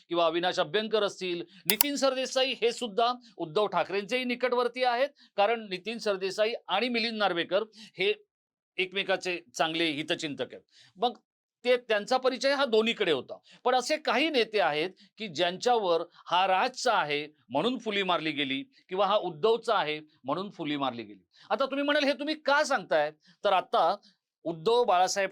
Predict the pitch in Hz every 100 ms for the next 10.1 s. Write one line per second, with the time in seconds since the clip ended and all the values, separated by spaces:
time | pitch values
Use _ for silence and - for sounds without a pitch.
0 | - 160 156 214 208 180 170 170 175 180
1 | 165 - 190 196 - 151 160 160 160 135
2 | 110 - - _ _ - _ 220 220 214
3 | 240 247 254 247 262 175 185 202 180 139
4 | 104 - _ - 147 190 190 202 170 185
5 | 196 208 185 170 220 226 196 175 202 180
6 | 156 170 233 185 214 - - 175 185 143
7 | 220 247 247 165 160 202 202 165 170 165
8 | 208 170 156 156 202 147 156 226 254 233
9 | 160 139 139 - - _ 220 220 208 175